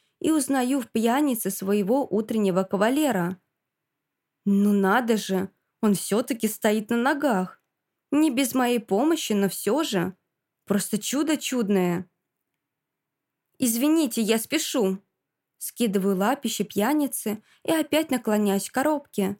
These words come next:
Делать нечего, придется забрать. Но не могу же я оставить их так. "Куда это ты спешишь? Я ведь пришел. Жду ее, шалаву такую". "Нахер пошел!"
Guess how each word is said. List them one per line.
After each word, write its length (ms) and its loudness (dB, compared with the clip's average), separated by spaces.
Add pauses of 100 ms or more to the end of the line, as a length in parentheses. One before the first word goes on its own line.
(580)
Делать 460 0
нечего, 560 -2 (220)
придется 440 0
забрать. 640 -2 (440)
Но 80 2
не 120 4
могу 360 0
же 120 0
я 180 0
оставить 520 -2
их 140 -2
так. 480 -2 (1600)
"Куда 320 4
это 200 2
ты 140 -4
спешишь? 760 -2 (120)
Я 180 4
ведь 180 -4
пришел. 600 0 (400)
Жду 380 2
ее, 180 4
шалаву 520 2
такую". 680 0 (840)
"Нахер 500 2
пошел!" 600 -2